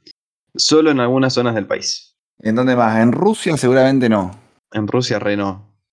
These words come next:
Speaker 1: Rusia está gris.
Speaker 2: Tiene pinta de que, tiene pinta de que en Canadá es legal.
Speaker 1: En Canadá, eutanasia activa. O sea, sí, re legal.
Speaker 2: Sí, sí, sí.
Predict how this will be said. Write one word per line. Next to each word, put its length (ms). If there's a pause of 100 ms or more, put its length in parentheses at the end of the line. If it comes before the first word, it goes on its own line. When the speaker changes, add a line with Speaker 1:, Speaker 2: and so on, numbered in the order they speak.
(220)
Speaker 1:
Rusia 420
está 180
gris. 460 (300)
Speaker 2:
Tiene 240
pinta 360
de 180
que, 480 (760)
tiene 220
pinta 380
de 160
que 100
en 140
Canadá 560
es 100
legal. 400 (1040)
Speaker 1:
En 240
Canadá, 800
eutanasia 600
activa. 720 (240)
O 100
sea, 140
sí, 240
re 220
legal. 260 (120)
Speaker 2:
Sí, 160
sí, 140
sí. 260